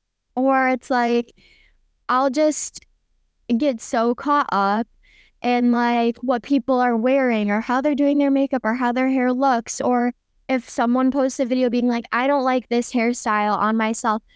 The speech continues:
I'll be like, "Oh, crap, I do that hairstyle. They must hate how I look, even though this person doesn't even know me."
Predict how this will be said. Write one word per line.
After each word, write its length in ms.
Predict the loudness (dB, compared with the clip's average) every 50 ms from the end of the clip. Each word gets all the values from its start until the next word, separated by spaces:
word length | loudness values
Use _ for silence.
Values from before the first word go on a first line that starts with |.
| _ _ _ _ -4
I'll 140 | -2 0 0
be 100 | 2 2
like, 220 | 0 0 0 -4 -6 -4 -2
"Oh, 240 | 0 0 0 -2 -4
crap, 420 | -8 -6 -4 -2 0 0 -2 -4 -6 _ _ -4
I 180 | -2 -2 0 0
do 180 | 0 0 0
that 160 | 0 0 0 -2
hairstyle. 640 | -2 -2 -2 -2 -4 -6 -6 -6 -4 -6 -6 -8 -10 -12 -18 -16 _ -4
They 220 | 0 0 2 2
must 260 | 2 2 0 -2 -4
hate 240 | -2 0 0 0 0
how 220 | -2 -2 0 0
I 200 | 0 0 0 0
look, 400 | 0 0 0 0 0 0 -2 -4 -4 -6
even 280 | -6 -4 0 0 2
though 120 | 2 2 0
this 140 | -2 -2
person 360 | -2 -2 -2 0 0 0 0 2
doesn't 260 | 2 2 2 2 2
even 240 | 2 2 2 2 2
know 180 | 2 2 2
me." 300 | 0 0 0 -2 -4 -6